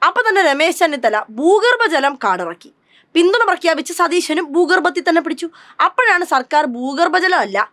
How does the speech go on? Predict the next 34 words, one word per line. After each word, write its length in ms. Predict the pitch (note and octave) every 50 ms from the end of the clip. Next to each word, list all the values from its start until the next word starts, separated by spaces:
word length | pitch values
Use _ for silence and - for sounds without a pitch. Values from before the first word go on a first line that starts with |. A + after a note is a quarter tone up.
| _ -
കമ്പനി 280 | B3+ B3+ C#4 D#4+ G4+ A4+
ഉപയോഗിക്കുന്നത് 480 | G4+ F4 E4 D#4 C#4 C#4+ C4 C4 C4
മഴവെള്ള 420 | D#4+ D#4 C#4 C4 C4+ C#4+ E4+ F4 F#4
സംഭരണി 400 | F4+ - C#4+ C4+ C#4+ C#4 C#4+ C#4+
വഴി 140 | C#4 C#4+
ശേഖരിച്ച 520 | D4 - - B3 A#3+ B3 B3+ D4 D4+ - E4+
വെള്ളമാണ് 600 | D#4 B3+ A#3 A#3 C4+ C#4+ C4+ A#3+ G#3 G3 G#3+ D4+ F4 - _ _ _ _
എന്ന 300 | C#4+ E4+ G4+ B4+ B4 G4+
കാര്യത്തിൽ 240 | D#4 C4+ C4 C4+ D4+
ഒരു 80 | C4+ B3+
വ്യക്തത 340 | A3+ F#3 - _ C#4 C4+
കൊടുത്തത്. 360 | A#3+ G3 E3+ E3+ - E3+ E3 - _ _ _ _ _ _ -
ആ 180 | G#3 A#3+ D4 C#4+
ഐഡിയയും 400 | A#3 G3+ G3+ G3+ G#3+ A3+ A3+ A#3
തേഞ്ഞതോടെ 520 | A3 G3+ F#3 F3+ F#3+ F#3+ F#3 F3 F3 F3+ -
ഹൈക്കമാൻഡ് 540 | - F#3+ F#3 G3 G3+ - A#3+ A#3+ A#3+ B3 B3+
പറഞ്ഞ് 220 | A#3 G#3+ G3+ A3 A#3+
"മതി, 220 | B3+ B3 B3+ C4+
മതി, 280 | C4+ A3+ G#3+ G#3 F3+ - -
രണ്ടും 260 | A#3 A#3+ C4 C4+ C#4+
കൂടെ 140 | C#4+ D#4+ D#4+
അവിടെ 200 | C4+ A#3 A#3 B3+
കിടന്ന് 260 | C4+ C4 A#3+ B3 B3+
ഇല്ലാത്ത 360 | B3 A3 A#3+ C4 C#4 C4 C#4 D4
ആത്മാർത്ഥ 520 | B3 A3+ A3+ A#3 - A#3 C4 C4+ C4 C#4+
കാണിക്കുന്നത് 500 | C#4 A#3+ A3+ A3 A3+ A#3 A#3+ A#3+ A#3+ A#3
നിർത്തി 300 | A3 G3 F#3+ - D4 E4+ - _ _ _
വാർത്താ 340 | B3+ C4 C4 C4+ C4+ F#4 E4+
സമ്മേളനം 500 | E4+ - E4+ D#4+ D#4 D#4 D#4 D#4+ D#4+ C#4+
വിളിച്ച് 240 | A#3 G3+ - - E4 - _ _ _
കാര്യങ്ങൾ 480 | _ - C4+ C#4 D4 D#4 E4+ E4+ F4 F4
വ്യക്തമായിട്ട് 640 | D4+ C#4 C4 - - F4+ F4 F#4 F#4 F#4+ F#4+ F#4+ D#4+
നാട്ടുകാരോട് 480 | B3 A3+ A3+ - A3+ A3+ A3+ A3+ A3+ A3+
പറയാന്ന്." 380 | G#3+ F#3+ F#3 F3+ E3 D#3+ D#3+